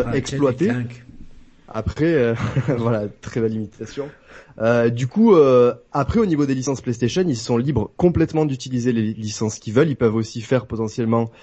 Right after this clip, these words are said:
Speaker 2: euh, des séries d'animation, euh, sur d'autres plus grandes licences. Après, c'est vrai que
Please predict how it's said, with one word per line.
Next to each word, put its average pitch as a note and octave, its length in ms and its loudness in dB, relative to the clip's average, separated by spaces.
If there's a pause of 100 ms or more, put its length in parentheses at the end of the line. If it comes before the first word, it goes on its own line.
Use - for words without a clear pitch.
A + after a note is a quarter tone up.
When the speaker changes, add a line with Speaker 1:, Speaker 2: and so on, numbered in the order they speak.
(240)
Speaker 2:
euh, A2 260 2
des A2+ 160 0
séries A#2+ 340 2
d'animation, A2+ 760 0
euh, G#2+ 80 -4
sur G#2+ 260 -6
d'autres A2+ 340 0
plus G#2+ 200 -10
grandes A2 280 -2
licences. D3 440 -2 (320)
Après, B2+ 320 0
c'est G3+ 140 -6
vrai E3 180 0
que D#3+ 300 -2